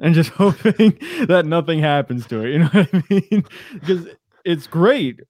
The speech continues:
when it, when it, when nothing happens to him. You know, he, he looks good, and he finally looks like he's healthy. I didn't expect his performance at all either, like you mentioned, coming off of that red non-contact jersey practice report. Like, it's just like, what the heck was that about? But he came through. It was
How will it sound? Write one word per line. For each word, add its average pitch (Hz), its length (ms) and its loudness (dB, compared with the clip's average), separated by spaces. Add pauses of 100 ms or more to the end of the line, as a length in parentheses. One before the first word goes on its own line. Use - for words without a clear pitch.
(100)
when 160 360 0
it, 147 220 -4
when 143 220 -2
it, 147 80 -2
when 131 420 -6
nothing 170 320 -4
happens 202 480 -2
to 269 160 -6
him. 302 160 -6
You 175 80 -6
know, 139 120 -2
he, 139 260 -4
he 139 80 -6
looks 147 260 -10
good, 233 240 -6
and 120 100 -12
he 117 120 -14
finally 160 320 -4
looks 147 160 -6
like 127 80 -6
he's 120 120 -8
healthy. 127 280 -2
I 123 100 0
didn't 147 140 -2
expect 117 240 -6
his 110 80 -12
performance 104 420 -8
at 98 100 -6
all 107 200 -2
either, 110 220 -6
like 104 180 -10
you 104 60 -8
mentioned, 110 380 -6 (260)
coming 123 200 0
off 117 220 0
of 117 80 -2
that 110 220 -2 (280)
red 110 240 -2
non-contact 120 680 -4
jersey 123 300 -2
practice 117 580 -6
report. 120 440 -4
Like, 110 100 -4
it's 113 140 -4
just 113 160 -8
like, 104 100 -6 (200)
what 113 220 -10
the 113 80 -10
heck 110 200 -10
was 104 100 -20
that 110 160 -10
about? 117 300 -2 (260)
But 147 200 0 (180)
he 139 80 -14
came 170 240 0
through. 156 280 2 (200)
It 147 120 -2
was 143 280 -4